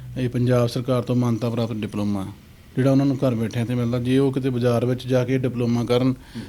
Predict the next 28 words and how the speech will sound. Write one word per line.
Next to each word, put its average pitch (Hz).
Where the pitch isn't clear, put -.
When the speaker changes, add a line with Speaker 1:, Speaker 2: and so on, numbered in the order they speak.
Speaker 1:
ਤਾਂ 135
ਪੱਚੀ 123
ਤੀਹ 127
ਹਜ਼ਾਰ 127
ਰੁਪਈਆ 110
ਸਾਲ 101
ਦਾ 98
ਲੱਗੂਗਾ। -
Speaker 2:
ਬਿਲਕੁਲ। 104
Speaker 1:
ਤੋ 135
ਇਹਨਾਂ 190
ਗੱਲਾਂ 165
ਦੇ 165
ਨਾਲ 147
ਜਿਹੜਾ, 139
ਅਮ, 120
ਅਸੀਂ 139
ਮਤਲਬ 123
ਇਹ 123
ਪ੍ਰੋਜੈਕਟ 117
ਚਲਾ 104
ਰਹੇ 123
ਹਾਂ। 131
ਔਰ 160
ਇਸ 165
ਲੀਗ 160
ਦੇ 156
ਵਿੱਚ 151